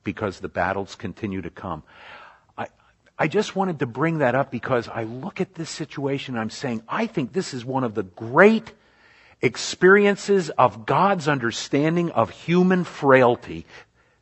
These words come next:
that we have in all of Scripture. And then, after Elijah was refreshed, God gave Eli-, uh, gave Elijah another message. And then,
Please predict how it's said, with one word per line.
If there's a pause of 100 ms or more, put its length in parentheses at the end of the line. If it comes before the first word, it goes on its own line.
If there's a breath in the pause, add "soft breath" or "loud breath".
that
we
have
in
all
of
Scripture. (1080 soft breath)
And
then, (540 soft breath)
after
Elijah
was
refreshed, (400)
God
gave (180)
Eli-,
uh,
gave
Elijah
another
message.
And
then,